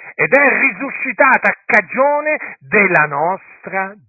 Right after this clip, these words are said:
giustificazione. Capite? Capite perché Gesù è risuscitato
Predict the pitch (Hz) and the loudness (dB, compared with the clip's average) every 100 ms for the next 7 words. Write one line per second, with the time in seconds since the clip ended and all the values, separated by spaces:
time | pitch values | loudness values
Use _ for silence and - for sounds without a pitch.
0 | - 135 147 120 92 - _ 131 120 95 | -16 -14 -14 -16 -20 -20 _ -18 -18 -20
1 | _ 131 185 190 - 160 170 _ - - | _ -18 -18 -20 -20 -20 -20 _ -20 -20
2 | - _ _ - - _ _ _ _ _ | -20 _ _ -20 -20 _ _ _ _ _
3 | _ _ _ _ _ - - 110 110 151 | _ _ _ _ _ -20 -20 -20 -20 -20
4 | 160 196 _ _ _ _ _ _ 127 180 | -20 -20 _ _ _ _ _ _ -14 -12
5 | 226 202 165 151 - 139 117 143 120 160 | -10 -8 -8 -8 -10 -12 -12 -16 -14 -10
6 | 147 139 135 127 127 - 123 143 135 127 | -10 -10 -14 -18 -18 -14 -10 -8 -8 -14
7 | 120 | -18